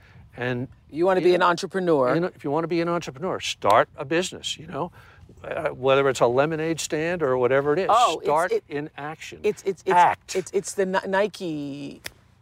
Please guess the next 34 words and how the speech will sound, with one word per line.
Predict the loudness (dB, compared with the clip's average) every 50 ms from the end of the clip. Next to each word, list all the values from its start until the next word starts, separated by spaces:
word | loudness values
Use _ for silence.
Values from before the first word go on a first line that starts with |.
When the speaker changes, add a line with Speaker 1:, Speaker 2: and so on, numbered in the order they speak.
| _
Speaker 2:
brand. | -16 -2 0 2 2 2 0 -2 -2
Speaker 1:
Just | -2 0 0 -2 -4 -4
do | -2 -2 0 0
it, | -2 -4 -2
Speaker 2:
Just | 2
Speaker 1:
right. | 2 2 2 2 0
Speaker 2:
do | 2 2 2 2
it. | 0 -4 -8
Just | -8 -6 -6 -6 -6 -8
do | -8 -6
it. | -6 -6 -8 -12 -10 -6
Speaker 1:
Absolutely. | -6 -6 -4 -4 -2 -2 -2 -2 -2 -4 -8 -10 -14 -20 _ _ -20 -20 -20 _ _
Speaker 2:
Now, | -2 -2 -2 -2 -6 -14
do | -14 -10 -10
you | -8
believe | -6 -6 -6 -6 -4 -2
we're | -2 0
all | 0 0 0 -2
artists? | -2 -2 -4 -4 -6 -10 -12 -16 -20 _ _ _ _ _ _ _ _ _ _ _ _ _ _ -8
Speaker 1:
I | -6 -2
do. | -2 -2 -2 -4 -6 _ _ _ _ _ _ _ _
I | -8
do. | -6 -6 -6 -8 -10 -16 -12
Speaker 2:
How | -8
Speaker 1:
It's | -4 -2
just | 0 0
Speaker 2:
so? | -2
Speaker 1:
a | -2
question | 0 -2 -2 -2 -2 -6 -6 -6
of | -6 -6 -6 -10 -16 _ _ _ _ _ _ _ _
how | -4 0 0
you | 2 2 2 0
define | -2 -4 -4 -4 -4 -4 -4 -6 -8 -10 -4 0
art. | 0 0 0 -2 -10